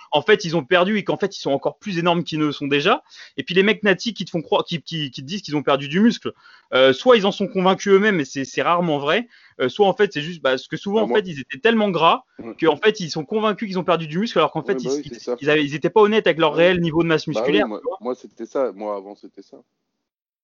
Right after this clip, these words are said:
Speaker 2: Je pensais toujours que j'avais perdu du muscle. En fait, tu, c'est juste que t'as mal géré le truc et tu pensais que t'étais plus musclé que ce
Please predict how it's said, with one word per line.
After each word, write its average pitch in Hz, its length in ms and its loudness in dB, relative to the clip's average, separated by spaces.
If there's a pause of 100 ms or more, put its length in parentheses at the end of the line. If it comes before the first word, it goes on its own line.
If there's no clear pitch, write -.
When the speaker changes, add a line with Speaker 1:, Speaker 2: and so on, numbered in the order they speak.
(260)
Speaker 2:
Je - 60 -20
pensais 104 240 -12
toujours 113 280 -10
que 104 60 -16
j'avais 101 160 -6
perdu 92 320 -12
du 90 140 -16
muscle. 113 380 -16
En 87 60 -10
fait, 95 140 -12
tu, - 120 -20 (720)
c'est 92 160 -18
juste 95 180 -14
que 90 60 -14
t'as 87 160 -8
mal 87 160 -12
géré 82 200 -12
le 82 60 -16
truc 104 260 -12
et 87 60 -12
tu - 100 -20
pensais 90 300 -12
que - 60 -16
t'étais 82 220 -10
plus 85 180 -14
musclé 87 360 -6
que - 100 -20
ce - 120 -20